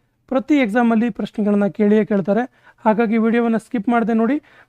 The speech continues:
ಮತ್ತು ನಮ್ಮ ಚಾನೆಲ್ ಮೊದಲ ಬಾರಿಗೆ ನೋಡ್ತಾ ಇದ್ರೆ ಸಬ್ಸ್ಕ್ರೈಬ್ ಮಾಡೋಕ್ಕೆ ಮರಿಬೇಡಿ ಅಂತ ಹೇಳ್ತಾ ಸೆಷನ್ ಸ್ಟಾರ್ಟ್ ಮಾಡ್ತಿದ್ದೀವಿ.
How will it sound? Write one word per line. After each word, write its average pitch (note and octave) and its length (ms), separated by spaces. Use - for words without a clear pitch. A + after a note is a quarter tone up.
ಮತ್ತು C4+ 180
ನಮ್ಮ C#4 220
ಚಾನೆಲ್ C4+ 400
ಮೊದಲ A3+ 280
ಬಾರಿಗೆ A3 300
ನೋಡ್ತಾ G#3+ 300
ಇದ್ರೆ A3 340
ಸಬ್ಸ್ಕ್ರೈಬ್ C4+ 580
ಮಾಡೋಕ್ಕೆ A3+ 340
ಮರಿಬೇಡಿ G#3 460
ಅಂತ G3+ 160
ಹೇಳ್ತಾ G3+ 400
ಸೆಷನ್ G#3 380
ಸ್ಟಾರ್ಟ್ G#3 260
ಮಾಡ್ತಿದ್ದೀವಿ. G#3 500